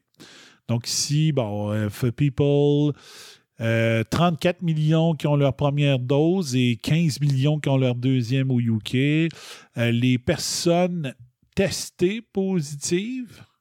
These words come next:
donc ils devraient enlever cases ici, là. C'est vraiment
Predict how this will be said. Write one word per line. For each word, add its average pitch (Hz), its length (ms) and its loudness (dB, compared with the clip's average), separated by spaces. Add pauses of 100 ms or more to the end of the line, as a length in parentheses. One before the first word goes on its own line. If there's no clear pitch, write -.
(600)
donc 131 220 -2
ils 139 40 -6
devraient 147 300 0
enlever 175 260 2
cases 175 520 -2
ici, 185 560 -2
là. 247 160 -8
C'est - 180 -2
vraiment 131 340 0